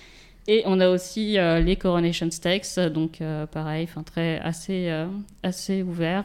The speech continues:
Donc, euh, c'est une course un peu difficile, euh, difficile à analyser. Il y a Mother Earth, la gagnante, euh, des Guinées, qui fait le déplacement. Et puis, euh, peut-être l'occasion de revoir pour, euh, le, du côté un peu français, euh,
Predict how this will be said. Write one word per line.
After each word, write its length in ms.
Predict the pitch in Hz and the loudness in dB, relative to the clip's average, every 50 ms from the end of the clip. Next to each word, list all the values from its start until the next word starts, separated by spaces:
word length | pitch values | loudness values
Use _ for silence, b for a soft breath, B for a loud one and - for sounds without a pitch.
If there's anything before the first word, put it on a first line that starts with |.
| 202 175 | 0 0
Donc, 280 | 160 139 143 151 - - | 0 0 -2 -4 -4 -4
euh, 160 | 160 147 156 B B B B B B B B B B B B B B B B B B B B - - - - | -4 -4 -6 B B B B B B B B B B B B B B B B B B B B -20 -20 -20 -20
c'est 200 | - - - 185 | -12 -6 -2 0
une 140 | 185 185 185 | 2 2 2
course 220 | 185 214 208 - | 2 0 0 0
un 80 | 202 185 | -2 -2
peu 140 | - 202 196 | 0 0 0
difficile, 540 | 190 202 196 - 202 - - - 220 214 202 | 0 -2 -4 -4 -6 -6 -2 0 2 4 4
euh, 400 | 190 175 175 175 170 170 170 165 | 4 4 4 4 4 4 2 0
difficile 640 | 165 170 175 175 180 190 180 202 202 202 - 208 196 | -2 -4 -8 -8 -8 -4 -2 -2 -2 -2 0 2 2
à 60 | 185 | 4
analyser. 520 | 185 185 180 180 180 185 185 196 202 214 | 4 4 4 4 2 2 4 6 6 6
Il 60 | 226 202 | 6 4
y 60 | 170 | 4
a 60 | 165 | 4
Mother 280 | 175 175 170 180 175 - | 4 4 4 2 2 2
Earth, 220 | 165 180 196 202 - | 2 2 2 2 2
la 100 | 190 175 | 0 2
gagnante, 440 | 170 170 160 170 160 170 170 - 175 | 2 2 2 2 2 0 0 0 0
euh, 340 | 170 170 160 160 160 160 | 0 2 2 2 2 0
des 160 | 160 165 170 170 | 0 0 0 0
Guinées, 300 | 170 180 175 180 175 180 | 2 4 4 4 4 2
qui 140 | - - | 0 -6
fait 200 | - - - - | -16 -10 -6 -4
le 60 | 180 175 | -2 -2
déplacement. 640 | 170 165 - - 170 170 - - 180 185 196 214 | -2 -2 -2 -2 -2 -2 -2 0 0 2 2 2
Et 60 | 208 185 | 2 0
puis, 300 | - - - 175 180 180 | -4 -8 -6 -2 0 0
euh, 80 | 160 | 0
peut-être 200 | 160 - - 165 | 0 -2 -4 -2
l'occasion 400 | 180 170 160 - 160 160 170 180 | -2 0 0 2 2 2 2 2
de 100 | 185 170 | 2 2
revoir 240 | 156 156 170 175 180 | 0 0 -2 -2 -4
pour, 260 | - - 165 165 165 | -4 -4 -6 -4 -2
euh, 140 | - 160 165 | -4 -4 -4
le, 140 | 165 175 175 | -4 -6 -8
du 100 | 175 165 | -8 -6
côté 240 | - 170 160 - 170 | -4 -6 -4 -4 -4
un 60 | 170 | -6
peu 160 | 165 - 175 | -4 -6 -8
français, 440 | - - - 170 - - 185 190 185 | -8 -8 -10 -10 -6 -4 -2 0 0
euh, 200 | 175 156 165 | 0 0 -2